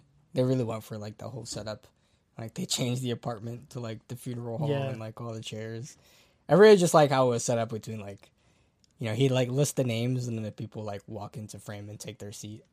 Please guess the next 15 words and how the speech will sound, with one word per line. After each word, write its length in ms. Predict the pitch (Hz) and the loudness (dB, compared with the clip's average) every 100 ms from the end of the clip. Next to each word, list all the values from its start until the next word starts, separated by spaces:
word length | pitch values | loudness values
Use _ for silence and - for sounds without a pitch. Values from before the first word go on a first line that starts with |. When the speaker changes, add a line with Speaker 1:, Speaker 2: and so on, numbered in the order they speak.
| - 185 | -20 -20
Speaker 1:
like, 140 | 139 | -20
through 220 | - 101 107 | -16 -12 -12
it. 140 | - _ _ | -14 _ _
Speaker 2:
Yeah. 200 | 143 131 | -14 -12
Speaker 1:
Just, 200 | 127 107 | -14 -14
it 100 | 107 107 | -14 -14
was 200 | 107 - _ _ _ _ _ _ | -14 -20 _ _ _ _ _ _
nice 240 | 117 113 | -6 -6
aesthetic. 680 | - 117 - 110 107 - - _ _ _ _ _ - | -8 -12 -10 -10 -10 -16 -20 _ _ _ _ _ -14
Nice 160 | 123 | -12
the 80 | - | -10
way 80 | 113 | -12
it 100 | 110 113 | -12 -12
was 100 | 120 | -12
done. 280 | 113 113 | -10 -12